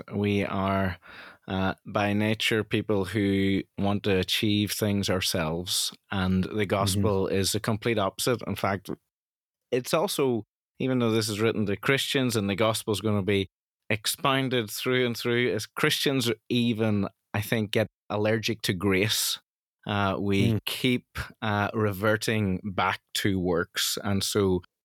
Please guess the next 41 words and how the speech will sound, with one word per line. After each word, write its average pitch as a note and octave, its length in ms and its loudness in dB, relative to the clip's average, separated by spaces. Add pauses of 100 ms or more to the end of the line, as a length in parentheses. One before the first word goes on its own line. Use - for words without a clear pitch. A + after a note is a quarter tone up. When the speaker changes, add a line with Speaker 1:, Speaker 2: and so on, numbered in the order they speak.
(300)
Speaker 2:
Yeah. G2 200 0
Speaker 1:
we A#2+ 260 0
need G#2 220 -2
to G2+ 80 0
hear G2 440 0
the F#2+ 120 -2
gospel, F#2 760 0
which F2 300 -2
is E2+ 300 0 (200)
God F#2+ 300 -2
coming E2+ 380 -2
down, E2+ 520 0
sent E2 380 -2 (100)
to E2 140 -4
rescue F2 500 0
us, D#2 300 -2
not E2 220 -2
us D#2+ 320 -2
going D2 240 -2
up D2 120 -4 (100)
to, D2 260 -4 (140)
to D2 120 -8
God C#2+ 420 -4
to D#2+ 160 -4
rescue D2+ 440 -4
ourselves. C#2+ 720 -4 (300)
And E2+ 140 -2
so D#2 500 -2 (580)
this F#2+ 200 -2
is F2 80 -2
something E2 360 -2
we D#2+ 280 0 (540)
constantly G2 680 0
need E2+ 220 -2
to E2+ 80 -2
hear, F2+ 440 0
and F2 160 -4
it E2 80 -4
is E2+ 220 -2
in E2 100 -4
complete - 680 -6